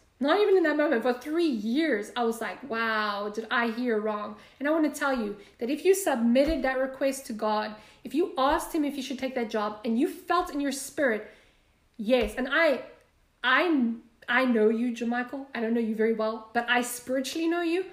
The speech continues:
I know that you don't make decisions lightly. I know that you prayed about it. I know that you would have submitted to God's will no matter what it was.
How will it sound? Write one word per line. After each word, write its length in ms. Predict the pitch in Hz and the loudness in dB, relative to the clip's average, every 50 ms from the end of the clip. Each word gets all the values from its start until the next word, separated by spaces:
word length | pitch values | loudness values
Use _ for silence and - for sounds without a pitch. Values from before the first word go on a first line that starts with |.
| - - _ - | -16 -12 _ -2
I 120 | 285 311 | 0 0
know 360 | 294 285 285 262 247 214 208 - - - - | 2 2 2 2 0 0 -2 -6 -12 -18 -16
that 100 | - 262 262 | -12 -6 -4
you 80 | 277 262 | 0 2
don't 240 | 294 294 294 277 | 2 2 2 2
make 140 | 262 254 233 | 2 0 -2
decisions 500 | - 247 - 285 277 233 254 240 220 220 | -4 -6 -6 -6 -4 -2 -2 -2 -2 -4
lightly. 560 | - - 220 220 226 233 214 214 254 247 - _ _ _ _ _ _ _ _ _ _ _ - | -4 -6 -6 -6 -6 -10 -12 -12 -12 -16 -18 _ _ _ _ _ _ _ _ _ _ _ 0
I 80 | 247 | 2
know 160 | 254 254 262 | 2 4 4
that 180 | 254 254 247 247 | 4 2 2 2
you 60 | 240 233 - - | 0 -4 -2 -2
prayed 160 | - 285 294 294 | -2 -2 0 0
about 220 | 269 277 285 311 | 2 2 2 2
it. 100 | 320 320 - - - - - | 0 -2 -6 -10 -14 -8 -4
I 60 | 247 | 0
know 140 | 247 254 247 | 2 2 2
that 180 | 233 240 240 233 | 2 0 0 0
you 160 | 240 247 240 | 0 0 2
would 160 | 226 233 247 | 2 2 0
have 100 | 247 240 | 0 -2
submitted 440 | - - 254 240 240 247 262 277 277 | -2 -2 -2 0 0 0 0 -2 -4
to 100 | - - | -6 -8
God's 360 | 233 214 226 240 240 233 214 220 | -6 -4 -2 -2 -2 -2 -4 -4
will 160 | 240 247 240 | -2 -2 -2
no 100 | 233 226 | -2 -2
matter 180 | 233 233 226 | -2 0 0
what 200 | 214 214 226 240 | 0 0 0 -2
it 100 | 247 220 | -2 -4
was. 400 | 220 220 220 214 226 214 - - | -6 -6 -6 -6 -8 -12 -14 -18